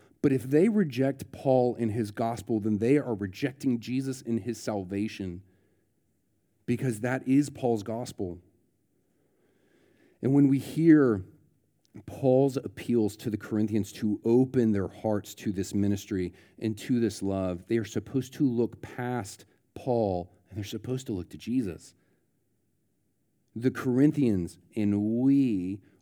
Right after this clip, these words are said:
are supposed to be drawn past Paul here to our Lord and our Savior, who,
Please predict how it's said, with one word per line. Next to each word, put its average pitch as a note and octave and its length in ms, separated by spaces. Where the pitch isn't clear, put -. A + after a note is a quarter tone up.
are A#2+ 160
supposed C3+ 560
to D3 100
be A#2+ 140
drawn A2+ 320
past C3 540
Paul B2 280
here G2+ 220
to A#2 260
our A2 100
Lord A2 420
and G#2+ 140
our G2 100
Savior, F#2+ 580
who, C#3 400